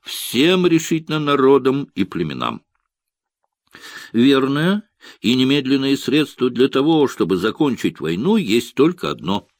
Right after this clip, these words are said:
братание солдат с обеих сторон на фронте. Нет силы более грозной для наших врагов,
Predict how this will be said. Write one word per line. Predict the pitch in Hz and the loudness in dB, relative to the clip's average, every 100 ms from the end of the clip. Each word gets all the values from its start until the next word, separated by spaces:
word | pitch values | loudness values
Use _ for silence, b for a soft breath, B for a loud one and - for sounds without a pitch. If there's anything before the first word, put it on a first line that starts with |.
| _ | _
братание | - 78 113 127 127 - 139 110 92 82 | -8 -2 0 0 -2 0 0 2 0 -2
солдат | - - 65 69 127 180 190 - b | -4 -6 -6 -4 -2 -2 -2 -10 b
с | b - | b -4
обеих | 101 - 147 170 165 | -2 2 4 4 2
сторон | - 82 80 98 | -6 -4 -4 -4
на | 127 | -6
фронте. | - 76 73 62 - - _ _ _ _ _ _ _ B B B B | -8 -8 -10 -8 -12 -12 _ _ _ _ _ _ _ B B B B
Нет | 82 123 175 180 | -4 0 0 0
силы | - - 202 220 220 | -4 -4 -2 0 0
более | 170 185 185 180 | 4 4 6 6
грозной | 139 139 185 170 156 131 | 4 4 2 0 -2 -2
для | 98 107 | 0 2
наших | 131 135 107 - | 0 -2 -6 -6
врагов, | - 80 71 143 - - | -8 -6 -2 2 2 0